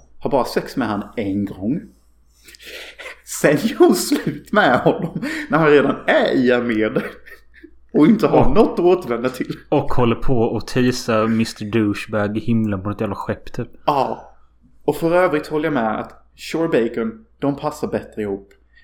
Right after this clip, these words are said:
Speaker 1: Men kunde du inte gjort slut med han innan du drog in han i kriget?
Speaker 2: Jo.
Speaker 1: Så att han kunde åkt till Harvard eller spendera tid med sin familj eller vad fan som helst.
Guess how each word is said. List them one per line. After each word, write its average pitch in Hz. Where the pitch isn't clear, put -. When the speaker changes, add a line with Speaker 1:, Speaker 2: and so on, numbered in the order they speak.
Speaker 1:
Men 123
kunde 147
du 170
inte 165
gjort 147
slut 151
med 123
han 110
innan 165
du 147
drog 135
in 117
han 117
i -
kriget? 117
Speaker 2:
Jo. 123
Speaker 1:
Så 117
att 151
han 151
kunde 147
åkt 143
till 143
Harvard 160
eller 135
spendera 113
tid 196
med 185
sin 175
familj 160
eller 135
vad 123
fan 139
som 131
helst. 110